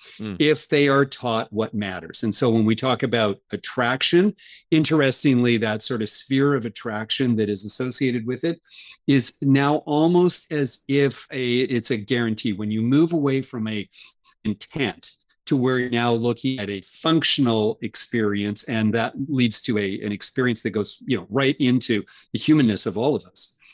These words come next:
Speaker 2: People want their families. So we talk about that sort of nuclear sphere that spreads out, you know, the, the people closest to you geographically and otherwise, but it really is, uh, you know, Doctor Pete, this experience we're seeing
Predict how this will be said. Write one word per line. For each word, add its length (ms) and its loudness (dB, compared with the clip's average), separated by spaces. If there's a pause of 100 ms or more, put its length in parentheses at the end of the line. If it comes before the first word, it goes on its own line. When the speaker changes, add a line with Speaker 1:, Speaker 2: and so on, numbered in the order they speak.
(500)
Speaker 2:
People 320 2
want 220 2
their 140 0
families. 560 -4
So 160 -2
we 40 0
talk 220 -4
about 220 -2
that 180 -4
sort 160 0
of 80 0
nuclear 560 2
sphere 540 -2
that 160 -14
spreads 480 -4
out, 280 -4 (380)
you 80 2
know, 140 4
the, 160 4
the 140 0
people 300 -2
closest 520 -4
to 80 -2
you 40 0
geographically 640 -2
and 80 -2
otherwise, 320 -4
but 220 -2
it 140 0
really 400 4
is, 560 -2 (100)
uh, 200 -6
you 120 0
know, 80 2
Doctor 260 -4
Pete, 260 -4
this 180 -2
experience 580 0
we're 80 -2
seeing 300 0